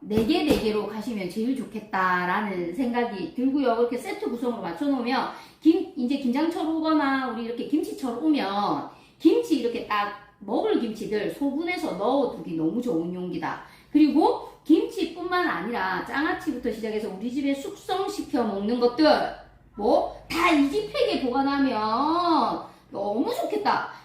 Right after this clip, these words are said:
그리고 사이즈가 겹치면 고민하실 수 있겠지만 요런 사이즈는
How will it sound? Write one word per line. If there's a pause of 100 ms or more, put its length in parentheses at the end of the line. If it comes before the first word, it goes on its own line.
그리고
사이즈가
겹치면 (260)
고민하실
수
있겠지만 (220)
요런
사이즈는